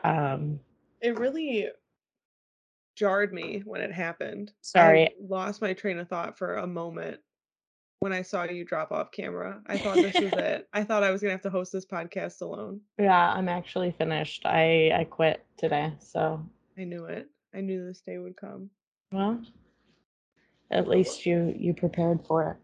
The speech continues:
Speaker 1: What? No. It's a joke. Ben was like, "You quit today?" and almost killed me.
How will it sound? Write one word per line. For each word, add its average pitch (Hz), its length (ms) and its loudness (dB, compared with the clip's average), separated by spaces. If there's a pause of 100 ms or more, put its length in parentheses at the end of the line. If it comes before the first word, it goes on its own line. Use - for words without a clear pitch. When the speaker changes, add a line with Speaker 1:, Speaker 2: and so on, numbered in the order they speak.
(180)
Speaker 1:
What? 233 220 -4 (340)
No. 247 520 -2 (1900)
It's - 100 -20
a - 40 -20
joke. 196 380 2 (2000)
Ben 190 180 10
was 202 140 10
like, 208 180 8
"You 190 120 6
quit 170 320 4
today?" 208 560 2 (200)
and 175 140 2
almost 170 400 2
killed 190 260 4
me. 156 400 -2